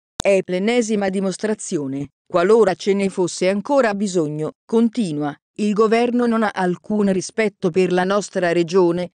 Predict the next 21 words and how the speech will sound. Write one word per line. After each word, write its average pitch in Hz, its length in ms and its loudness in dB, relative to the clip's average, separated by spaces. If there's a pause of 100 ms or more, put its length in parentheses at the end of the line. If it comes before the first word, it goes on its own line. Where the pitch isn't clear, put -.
(140)
avendo 214 520 0
più 226 220 0
a 208 140 2
cuore 180 420 2
gli 180 120 -4
interessi 185 600 -2
delle 185 380 2
multinazionali 196 1000 -2
a 190 100 -2
tutto 202 440 -2
discapito 165 760 -4
di 165 120 -6
quelli 196 400 2
dei 170 260 -4
cittadini, 147 800 -8 (100)
dei 185 400 -2
territori, 185 720 -4 (140)
dell'ambiente. 180 1080 -2 (420)
Mi 185 160 -4
piacerebbe, 202 720 -2 (220)
prosegue, 185 720 -2